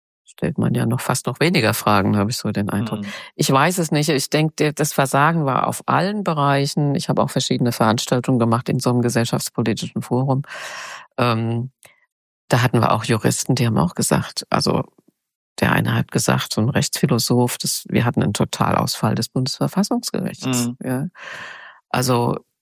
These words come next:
Speaker 1: auch da die, die Vorgaben, wie, äh, wie kommt es zu einer Entscheidung oder zu einer klaren juristischen Bewertung, da sind auch die Standards teilweise nicht beachtet
Speaker 2: Mhm.
Speaker 1: worden. Also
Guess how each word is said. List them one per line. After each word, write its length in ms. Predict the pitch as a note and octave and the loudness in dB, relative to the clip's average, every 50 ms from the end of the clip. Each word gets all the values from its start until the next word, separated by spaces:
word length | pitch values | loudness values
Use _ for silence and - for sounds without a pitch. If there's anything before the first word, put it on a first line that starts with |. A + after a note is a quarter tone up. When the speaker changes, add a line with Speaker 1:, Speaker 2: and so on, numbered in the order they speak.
| _ _ | _ _
Speaker 1:
auch 200 | C3+ C3 C3 - | 2 2 2 0
da 340 | - - C#3 B2+ C3 D3 D#3 | 0 2 2 4 4 4 4
die, 460 | D3+ - C3 B2+ B2 A#2+ A#2+ B2 C3+ - _ _ _ _ _ _ _ _ _ _ _ | 2 0 0 2 2 0 0 -2 -6 -10 _ _ _ _ _ _ _ _ _ _ _
die 120 | - C3+ B2 | -8 -8 -6
Vorgaben, 1040 | - - - - C3+ C3+ C#3+ D3 - D3 C#3 C3+ C3+ C3+ - D3+ C#3 C3 B2+ C3+ C#3+ | -6 -6 -2 0 2 2 2 2 2 2 2 4 2 2 2 2 0 0 -2 -2 0
wie, 380 | C3+ C3 C3 C3 C3 C3 C3 | 0 2 2 2 2 2 0
äh, 400 | B2+ - - - B2+ B2 A#2 A2+ A#2+ - - - _ _ _ _ | 0 -2 -2 -2 -2 -2 -2 -2 -6 -10 -18 -20 _ _ _ _
wie 160 | - C3 C3 - _ _ _ _ _ _ _ _ _ _ - | -8 -8 -8 -8 _ _ _ _ _ _ _ _ _ _ -8
kommt 320 | - - D3 C#3 C3+ - | -2 0 2 2 2 2
es 140 | B2 - - | 0 0 0
zu 140 | - - C3+ | -2 0 0
einer 180 | B2+ B2 A2+ | 2 2 0
Entscheidung 720 | - A#2 A#2 - - - A#2 A#2 B2+ D3+ E3 E3+ D#3+ C#3 B2+ | 0 0 -2 0 0 2 2 2 2 2 2 2 2 2 2
oder 240 | A#2+ A#2+ A#2 A#2 A2 | 0 0 0 -2 -2
zu 160 | - - C3+ | -2 -2 0
einer 300 | B2+ A#2+ A#2+ A#2+ A#2+ C#3 - - - - - - - - - _ | 2 2 2 2 0 -2 -4 -10 -16 -18 -16 -16 -18 -18 -20 _
klaren 460 | - - C3 B2 A#2+ A#2+ B2 C#3 C3+ B2+ | -2 2 4 4 4 4 2 2 0 2
juristischen 680 | B2 B2 A#2 B2+ C3 - - - C3+ - - C3 A2+ | 0 0 0 0 0 0 0 -2 -2 0 0 -2 0
Bewertung, 880 | - A2 G2+ G2+ - G#2 A2+ A#2 A#2 - - E3 D#3+ D3+ D3+ D#3+ F3 - - - - - _ _ - | 0 -2 -2 0 2 2 2 2 0 2 2 4 6 6 6 4 2 0 -6 -14 -18 -18 _ _ -12
da 140 | - F#3+ | -10 -8
sind 360 | - - - A#2 C3+ - - - | -6 -6 -6 -6 -6 -4 -2 0
auch 220 | D#3+ - D#3 - - - | 0 0 0 -4 -8 -6
die 140 | - B2+ - - | -4 -4 -4 -4
Standards 680 | - - - - - G2+ G2 G#2 - - - - - - | -8 -10 -6 -4 -2 -2 0 0 0 -2 -2 -4 -6 -6
teilweise 500 | - - - - - - G#2+ - - D3+ | -4 -4 -4 -2 -2 -2 -4 -2 -2 -2
nicht 180 | D3+ D#3 - - | -4 -4 -4 -6
beachtet 420 | - - A3+ - - - - C4 | -6 -6 -6 -6 -8 -8 -6 -4
Speaker 2:
Mhm. 100 | B3+ A#3+ | -2 -2
Speaker 1:
worden. 300 | C3 A2 F#2+ - - - | 0 -2 -2 -4 -4 -6
Also 340 | - - A2+ B2+ B2 A#2+ | -4 -4 -2 -2 -2 -4